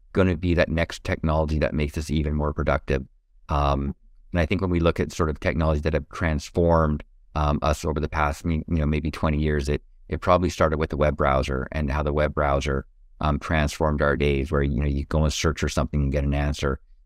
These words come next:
as opposed to, I don't know, having to go to the library or,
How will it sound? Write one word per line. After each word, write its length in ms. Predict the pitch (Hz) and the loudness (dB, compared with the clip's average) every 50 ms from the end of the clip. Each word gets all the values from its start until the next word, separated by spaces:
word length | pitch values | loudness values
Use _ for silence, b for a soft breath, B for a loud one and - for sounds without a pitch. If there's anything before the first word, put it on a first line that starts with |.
| - - - | -8 -4 -2
as 140 | 76 73 | -2 0
opposed 400 | - 76 - 78 76 73 - - | -2 -2 0 0 0 0 0 0
to, 200 | - 76 71 67 - - - - - - | 2 2 2 2 0 -4 -12 -20 -10 -6
I 120 | - 73 | -4 -2
don't 80 | 73 71 | -2 0
know, 140 | 69 65 78 - - - | -2 -2 -4 -6 -8 -4
having 180 | - 82 82 78 | -2 0 0 0
to 60 | 76 | 2
go 140 | 80 80 78 | 2 0 0
to 100 | - - | 0 0
the 80 | 80 | 0
library 540 | 76 76 76 76 73 80 76 76 76 76 71 | 2 4 4 2 2 2 2 2 2 2 2
or, 200 | 71 69 69 | 2 2 0